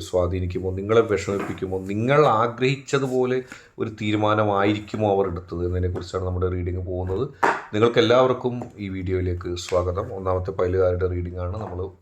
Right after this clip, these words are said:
നേരത്തെ പറഞ്ഞതുപോലെ ആദ്യം പറയുന്നത്. തീർച്ചയായിട്ടും വെയിറ്റ് ചെയ്യുക.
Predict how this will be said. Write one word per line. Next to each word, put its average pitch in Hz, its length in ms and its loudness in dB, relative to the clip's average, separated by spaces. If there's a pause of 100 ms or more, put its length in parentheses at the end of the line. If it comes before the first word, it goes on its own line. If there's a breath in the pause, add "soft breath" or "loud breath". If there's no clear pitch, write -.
(120)
നേരത്തെ 90 280 -6
പറഞ്ഞതുപോലെ 90 380 0
ആദ്യം 87 320 -2
പറയുന്നത്. 87 440 -4 (680 loud breath)
തീർച്ചയായിട്ടും 131 680 4
വെയിറ്റ് 107 640 -2
ചെയ്യുക. 80 340 -2